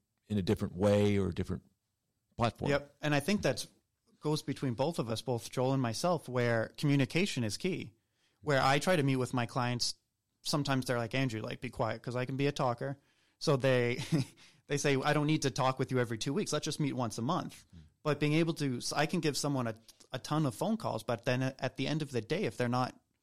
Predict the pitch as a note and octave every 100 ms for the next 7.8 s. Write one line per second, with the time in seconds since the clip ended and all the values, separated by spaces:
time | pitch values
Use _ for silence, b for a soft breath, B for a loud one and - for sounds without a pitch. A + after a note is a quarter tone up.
0 | _ _ - B2 C3+ C3+ B2 A#2+ A#2 A2
1 | A2+ - C#3+ F3+ A2 G#2+ - - C#3 E3
2 | C#3 A#2 - C#3+ D#3+ D3 C#3 A#2+ - G3+
3 | D3+ A#2 - - _ _ _ _ _ _
4 | _ D3 C#3 C3 A#2 - - C3 C3 C3
5 | B2+ C3 B2+ B2 A#2+ - B2 A#2+ A#2 A2+
6 | - _ _ - B2 B2 A#2+ A#2+ A2 G#2+
7 | D3 C#3+ A2 B2+ D3+ B2+ B2